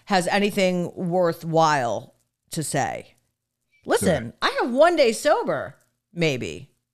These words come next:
Speaker 1: And that person might have a lot of inspiration and, uh, inspiring things to say. And sometimes where I grew up in Cleveland, they wouldn't even let you share unless you had a year.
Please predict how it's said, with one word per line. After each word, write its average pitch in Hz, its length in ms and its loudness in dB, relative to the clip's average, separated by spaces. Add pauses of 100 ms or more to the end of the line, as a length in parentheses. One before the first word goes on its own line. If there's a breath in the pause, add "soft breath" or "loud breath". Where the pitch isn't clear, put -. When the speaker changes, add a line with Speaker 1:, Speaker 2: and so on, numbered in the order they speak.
(320)
Speaker 1:
And 214 140 4
that 392 220 2
person 202 320 -2
might 202 200 2
have 208 380 0
a 196 100 0
lot 277 340 2
of 196 180 -4
inspiration 170 680 -2
and, 147 180 -8
uh, - 340 -14
inspiring 160 640 0
things 131 260 -8
to 135 80 -12
say. 110 360 -6 (440 soft breath)
And 208 160 4
sometimes 320 460 4
where 240 100 6
I 302 80 6
grew 269 120 6
up 247 120 4
in 190 60 0
Cleveland, 262 420 2
they 254 100 4
wouldn't 285 200 -2
even 196 180 -2
let 196 160 2
you 185 80 0
share 240 400 4
unless 170 260 0
you 170 60 0
had 160 140 4
a 151 40 0
year. 143 460 -2